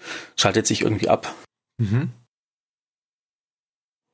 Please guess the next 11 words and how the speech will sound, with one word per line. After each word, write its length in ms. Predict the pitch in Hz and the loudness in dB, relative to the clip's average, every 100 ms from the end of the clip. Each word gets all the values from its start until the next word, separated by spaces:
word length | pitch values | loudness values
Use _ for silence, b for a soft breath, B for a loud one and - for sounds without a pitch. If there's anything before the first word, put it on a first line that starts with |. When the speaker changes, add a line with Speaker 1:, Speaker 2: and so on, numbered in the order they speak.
| _ - | _ -2
Speaker 1:
Es 180 | 113 - | 0 2
ist 180 | 147 - | 2 4
eine 260 | 113 110 | 4 4
sehr 600 | 107 110 127 151 165 - - | 4 4 4 4 4 2 -2
weit 380 | 113 104 135 | 2 4 4
verbreitete 640 | - 127 104 120 131 127 120 | 2 2 4 4 2 0 0
Theorie 640 | - 117 107 135 175 180 | 0 2 2 0 0 0
und 260 | 120 135 - | 0 0 0
fast 420 | - 131 143 - | 0 2 2 0
sogar 240 | 120 107 | 2 2
bestätigt, 1120 | 117 - - 120 143 - 139 180 - - - | 2 2 2 2 2 2 2 2 -2 -4 -4